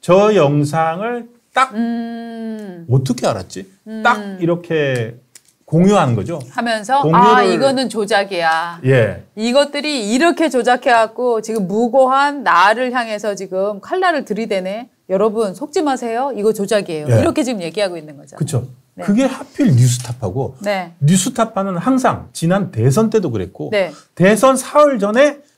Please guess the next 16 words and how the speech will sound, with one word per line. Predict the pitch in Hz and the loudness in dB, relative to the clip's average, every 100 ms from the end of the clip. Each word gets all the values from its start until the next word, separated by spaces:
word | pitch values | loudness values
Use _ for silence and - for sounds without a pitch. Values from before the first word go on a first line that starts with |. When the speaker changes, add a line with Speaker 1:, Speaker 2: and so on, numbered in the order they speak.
| _ | _
Speaker 1:
김만배 | 175 185 202 196 185 | 2 4 4 4 2
신앙님 | 185 190 185 175 | 0 -2 -2 0
녹취록을 | 135 139 190 214 214 - | 0 0 -2 -4 -6 -4
딱 | 277 - | -4 -4
까더니 | - 139 127 156 123 - | -10 -6 -4 -6 -8 -12
Speaker 2:
네. | 202 196 180 170 165 165 | -12 -12 -12 -16 -20 _
Speaker 1:
또 | 262 269 190 - _ - | -2 0 0 -4 _ -6
이 | 208 160 - _ | -4 -4 -8 _
나오고 | - 139 190 202 | -6 0 0 0
나서 | 180 180 214 208 - | 0 -2 0 -2 -2
이재명 | 151 170 226 220 214 214 208 190 _ | -4 -2 -2 -2 -2 -4 -8 -16 _
대표 | 165 165 196 | -4 -2 -2
기소하는 | - 214 220 269 196 156 143 | 0 0 4 4 4 2 0
날 | 120 98 - | 0 -2 -6
Speaker 2:
네. | 202 185 | -8 -8
Speaker 1:
전날 | 156 156 143 92 | -6 -4 -2 -4